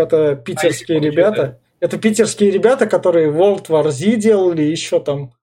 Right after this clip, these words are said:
Speaker 2: А, да, я
Speaker 1: Halo
Speaker 2: понял, понял.
Speaker 1: портировали. В общем, они выросли в плане денег. Kill-
Speaker 2: Ну, вот тут карабоксы явятся,
Speaker 1: Да,
Speaker 2: смотри,
Speaker 1: да.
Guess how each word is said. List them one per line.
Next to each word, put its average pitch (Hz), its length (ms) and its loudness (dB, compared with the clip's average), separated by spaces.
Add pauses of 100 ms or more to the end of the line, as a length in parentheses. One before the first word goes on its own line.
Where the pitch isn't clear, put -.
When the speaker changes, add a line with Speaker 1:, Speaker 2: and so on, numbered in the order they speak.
(520)
Speaker 2:
А, 170 380 0
да, 156 160 4
я 151 100 2
Speaker 1:
Halo - 20 -2
Speaker 2:
понял, 247 300 4
понял. 233 160 2
Speaker 1:
портировали. 180 920 2 (120)
В 170 80 0
общем, 208 300 2
они 214 380 0 (580)
выросли 170 720 0 (1600)
в - 180 -20
плане 160 320 0
денег. 143 420 -8 (600)
Kill- 226 200 4
Speaker 2:
Ну, 190 120 -4
вот 190 160 -6
тут 202 120 -6 (160)
карабоксы 185 560 -2
явятся, 160 440 -4
Speaker 1:
Да, 160 180 2
Speaker 2:
смотри, 139 260 -6
Speaker 1:
да. - 40 -8